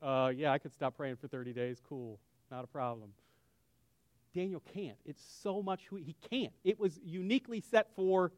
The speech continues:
Daniel. It was gonna get their guy.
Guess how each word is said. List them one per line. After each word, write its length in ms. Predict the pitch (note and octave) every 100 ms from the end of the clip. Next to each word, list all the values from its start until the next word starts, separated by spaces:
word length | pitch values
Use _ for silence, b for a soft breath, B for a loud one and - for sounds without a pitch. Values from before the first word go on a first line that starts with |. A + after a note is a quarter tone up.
| _ _ _ _ _ _ _ - B2
Daniel. 540 | F3+ A#3 G3+ A#2 G#2+
It 140 | F#3 A3+
was 160 | A3
gonna 180 | - F#3+
get 260 | E3 E3+ - -
their 360 | B2+ F#3+ A3 G3+
guy. 400 | F3 F#3+ C3